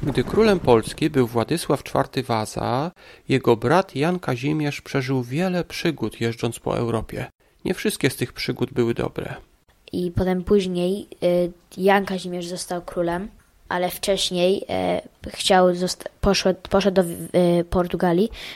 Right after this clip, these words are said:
Speaker 2: żeby zostać wicekrólem, ale poszedł do więzienia i potem został bi-, biskupem, e, ale po-, i potem został królem Polski, ale mu się to znudziło i, e,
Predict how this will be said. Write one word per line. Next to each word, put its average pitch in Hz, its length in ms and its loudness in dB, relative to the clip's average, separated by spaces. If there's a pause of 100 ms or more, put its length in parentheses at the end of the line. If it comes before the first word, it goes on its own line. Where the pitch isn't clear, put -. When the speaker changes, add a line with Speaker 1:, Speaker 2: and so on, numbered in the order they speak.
Speaker 2:
żeby 180 260 6
zostać 175 540 -2
wicekrólem, 180 840 0 (500)
ale 180 340 4
poszedł 180 380 -2
do 175 100 2
więzienia 175 600 0 (840)
i 180 80 -8
potem 175 840 -2
został 180 640 0
bi-, 180 160 -2 (100)
biskupem, 180 680 -2 (380)
e, 170 380 -4 (100)
ale 175 220 0
po-, 196 320 2
i 180 100 -4
potem 202 600 4
został 180 400 0
królem 180 440 -2
Polski, 180 360 -4
ale 165 160 -6
mu 175 140 -8
się 180 120 -6
to 180 120 -4
znudziło 180 640 0 (460)
i, 170 380 0
e, 165 460 -2